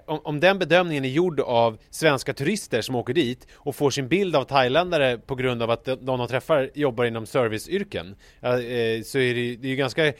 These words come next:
skev bild, tänker jag, av ett helt folkslag. Om man, eh, räknar liksom, om jag skulle gå på random krog i Sverige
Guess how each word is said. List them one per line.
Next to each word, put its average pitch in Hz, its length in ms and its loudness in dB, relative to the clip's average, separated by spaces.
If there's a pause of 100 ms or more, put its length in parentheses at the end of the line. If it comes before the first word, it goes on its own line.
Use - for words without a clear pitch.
(120)
skev 180 340 2
bild, 180 180 0
tänker 117 240 -4
jag, 113 40 2
av 104 60 0
ett 104 80 -6
helt 107 140 -6
folkslag. 123 640 -2 (160)
Om 123 220 -8
man, 113 320 -2
eh, 113 460 -2 (360)
räknar 127 500 0
liksom, 110 440 -4 (300)
om 143 120 -2
jag 170 100 6
skulle 180 140 -2
gå 151 80 4
på 135 140 0
random 123 480 2 (240)
krog 156 400 4
i 127 140 -6
Sverige 117 520 4